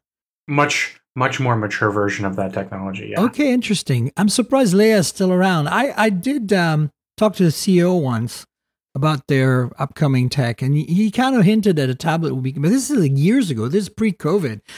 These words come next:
Speaker 2: I thought by now that they were gone and disappeared, you know?
Speaker 1: They had already done that tablet. This is second generation.
Speaker 2: Aha. Okay, interesting.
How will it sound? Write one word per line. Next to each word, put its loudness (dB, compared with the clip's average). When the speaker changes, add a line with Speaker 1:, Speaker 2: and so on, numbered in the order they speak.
Speaker 2:
I 2
thought 2
by 4
now 4
that 0
they 2
were 2
gone 0
and 0
disappeared, 0
you -2
know? -4
Speaker 1:
They 0
had 2
already 2
done 0
that 0
tablet. -6
This -4
is -4
second -4
generation. -8
Speaker 2:
Aha. 0
Okay, -4
interesting. -6